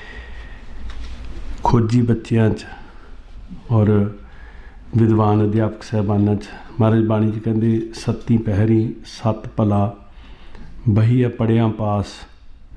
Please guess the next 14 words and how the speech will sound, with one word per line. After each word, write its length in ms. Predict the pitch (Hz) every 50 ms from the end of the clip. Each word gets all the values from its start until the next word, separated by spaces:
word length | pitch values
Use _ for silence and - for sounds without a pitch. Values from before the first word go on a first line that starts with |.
| - - - - - - - - -
ਉੱਥੇ 280 | 127 117 117 - 123
ਪਾਪ 400 | 117 - - 117 113 113 110 -
ਪੁੰਨ 220 | - 120 113 110 110
ਵਿਚਾਰੀਐ, 680 | 104 110 110 - 113 107 104 101 104 101 104 110 107 101 - - - - - - - - - -
ਕੂੜਾ 280 | - 117 110 110 107
ਕੱਟੈ 420 | 104 - 113 107 - - 104 104 98
ਰਾਸ।" 240 | 107 98 95 95 - - - - - - - - - - - - - - - - - - - - - - - - - - - - - - 113
ਜ਼ਿੰਦਗੀ 440 | 107 117 113 110 110 104 113 117
ਦੀ 120 | 113 113 113
ਚੰਗੀ 400 | 113 - - 110 110 107 110 117
ਪੂੰਜੀ 420 | 113 - - 113 110 104 107 110 107
ਵੱਧਦੀ 500 | 104 101 98 98 113 110 117 120 117 107
ਹੈ 200 | 101 98 - - - - - - - - - - - - - - - - - - - -
ਤੇ 440 | - 110 101 98 95 95 95 95 -